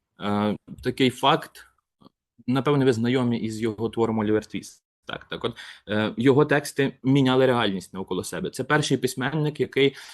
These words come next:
мав настільки визначний вплив, е, що впливав на те, як будуть змінені закони в державі. Бо буквально, е, важку дитячу працю намагалися контролювати, і стан, е, оцих дітей, бідних і знедолених, е,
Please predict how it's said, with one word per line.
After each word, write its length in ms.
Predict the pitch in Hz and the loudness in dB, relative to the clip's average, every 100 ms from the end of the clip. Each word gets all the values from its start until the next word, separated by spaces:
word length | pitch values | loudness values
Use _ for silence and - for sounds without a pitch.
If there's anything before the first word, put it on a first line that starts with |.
| - 104 | -14 -2
мав 320 | 120 135 135 | 2 4 4
настільки 480 | 123 - 127 123 156 | 0 -2 -4 0 0
визначний 480 | 151 160 147 165 | 0 -2 -4 -4
вплив, 320 | 156 160 165 175 - - | -4 0 -2 -2 -14 -12
е, 220 | 95 101 107 | -4 -2 -2
що 640 | - - 131 139 131 - _ _ _ _ _ _ _ _ _ _ _ - - _ _ | -6 0 4 6 4 2 _ _ _ _ _ _ _ _ _ _ _ -20 -20 _ _
впливав 460 | - 151 127 151 151 | 2 4 4 2 2
на 120 | 143 | -2
те, 300 | - 151 151 _ _ 107 | -2 -4 -4 _ _ -4
як 200 | 127 123 | -2 0
будуть 220 | 139 120 | -2 -2
змінені 440 | 131 143 139 135 | -2 -2 -4 -2
закони 440 | 117 - 139 131 101 | -2 -2 -2 -2 -2
в 60 | |
державі. 440 | 101 98 98 85 92 | -4 -4 -4 -4 -2
Бо 140 | 98 | -4
буквально, 560 | 104 110 131 143 135 127 - - - | -4 -2 0 2 0 -2 -10 -14 -4
е, 320 | 101 98 98 | -2 0 -2
важку 440 | - 123 131 - 131 | 0 0 0 -2 0
дитячу 560 | 127 113 131 127 117 | 0 2 -2 -2 -4
працю 420 | - 123 127 139 127 - - | 0 0 0 -4 -8 -12 -2
намагалися 480 | 117 123 127 123 117 | 2 4 4 2 -2
контролювати, 720 | 127 117 120 120 117 120 127 | -2 0 2 2 4 2 0
і 180 | 120 123 | 0 0
стан, 400 | - - 123 123 | -2 -4 -2 -2
е, 40 | 117 - _ 101 | -6 -14 _ -10
оцих 400 | 92 107 123 107 | -6 -4 -2 -2
дітей, 340 | 110 120 117 | -2 2 4
бідних 380 | 104 117 117 101 - _ | 2 0 0 -2 -8 _
і 120 | - 107 | -8 -4
знедолених, 560 | 110 107 120 120 | -2 2 2 2
е, 40 | - | -2